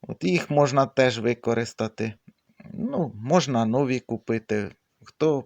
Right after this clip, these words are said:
як забажає, той так і зробить. От таке в сьогодні в нас відео. Е, для того, щоб, е,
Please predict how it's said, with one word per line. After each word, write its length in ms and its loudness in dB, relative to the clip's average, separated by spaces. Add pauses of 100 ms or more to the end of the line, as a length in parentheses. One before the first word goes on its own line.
(320)
як 480 -4
забажає, 760 0
той 260 -6
так 320 -8
і 100 -8
зробить. 520 -4 (1160)
От 180 -4
таке 280 2
в 60 -4
сьогодні 480 -4
в 60 -6
нас 280 -6
відео. 440 -2 (1080)
Е, 200 0
для 300 2
того, 420 2
щоб, 480 0
е, 320 4